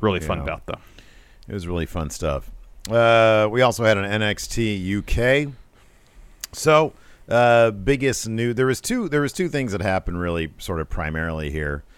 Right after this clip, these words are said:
Speaker 2: Number one, the biggest bit of news, uh, Ilya Dragunov suffered an ankle injury. Cut a
Speaker 1: Mm-hmm.
Speaker 2: promo at the beginning of the show. He suffered an ankle injury, uh, during the Wolfgang match. They showed the replay of it. Those are always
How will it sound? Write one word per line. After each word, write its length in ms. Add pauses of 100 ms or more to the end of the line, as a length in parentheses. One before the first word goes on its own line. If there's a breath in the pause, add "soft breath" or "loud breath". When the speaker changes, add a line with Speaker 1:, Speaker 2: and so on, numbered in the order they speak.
(280 soft breath)
Speaker 2:
Number 260
one, 260
the 60
biggest 540 (140)
bit 160
of 100
news, 540
uh, 340
Ilya 260
Dragunov 520
suffered 340
an 80
ankle 300
injury. 440 (320 soft breath)
Cut 140
a 20
Speaker 1:
Mm-hmm. 100 (140)
Speaker 2:
promo 60
at 60
the 60
beginning 300
of 60
the 80
show. 200
He 120
suffered 320
an 80
ankle 200
injury, 460
uh, 140
during 180
the 80
Wolfgang 460
match. 240
They 80
showed 240
the 60
replay 400
of 100
it. 120
Those 200
are 40
always 280